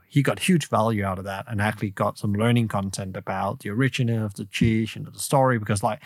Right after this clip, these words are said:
when you go and, go and buy a product anywhere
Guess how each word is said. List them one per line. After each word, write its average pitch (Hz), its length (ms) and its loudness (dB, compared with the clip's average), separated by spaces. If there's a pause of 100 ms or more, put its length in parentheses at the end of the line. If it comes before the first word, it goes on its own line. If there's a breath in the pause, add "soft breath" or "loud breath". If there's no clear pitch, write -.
(240 loud breath)
when 127 100 4
you 123 80 6
go 131 140 2
and, 131 260 2
go 156 160 2
and 135 100 2
buy 123 260 0
a 113 60 -2
product 98 520 -2
anywhere 107 560 2